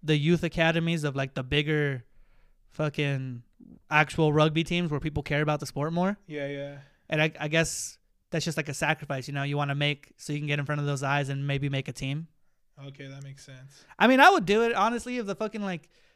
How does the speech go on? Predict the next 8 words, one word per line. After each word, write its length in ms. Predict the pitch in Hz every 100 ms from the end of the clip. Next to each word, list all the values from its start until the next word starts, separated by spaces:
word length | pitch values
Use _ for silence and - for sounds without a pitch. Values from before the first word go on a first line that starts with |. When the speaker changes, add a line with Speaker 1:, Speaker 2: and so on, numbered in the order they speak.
| _ -
Speaker 1:
Mexican 520 | 151 185 202 175 170
nation-, 340 | 165 175 - 180
national 360 | 165 170 180 165
soccer 260 | 160 165
team 200 | 175 196 175
was 80 |
like, 160 | 147 147
"Hey, 320 | 214 180 123